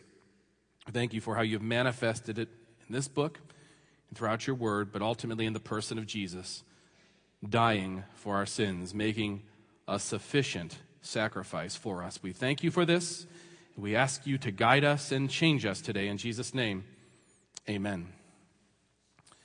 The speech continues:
We've come to fourteen chapters of Hosea. And you have to admit that if you just read them straight without stopping to consider and so forth, it could be heavy,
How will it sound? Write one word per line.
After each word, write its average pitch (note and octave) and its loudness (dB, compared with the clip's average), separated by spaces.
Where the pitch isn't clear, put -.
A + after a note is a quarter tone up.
We've D3+ 0
come D3+ 8
to B2 2
fourteen E3+ 6
chapters B2+ 8
of A2 2
Hosea. A2 4
And A#2+ 0
you D#3 6
have E3 10
to A3+ 2
admit D#3+ 6
that C3 6
if B2+ 0
you C#3+ 6
just C#3+ 2
read D3 6
them A3 6
straight E3+ 6
without D3 8
stopping E3 8
to F#3+ 0
consider F3 4
and F3 4
so C#3+ 4
forth, C#3+ 2
it F3 6
could D#3+ 6
be C#3 4
heavy, A2+ 6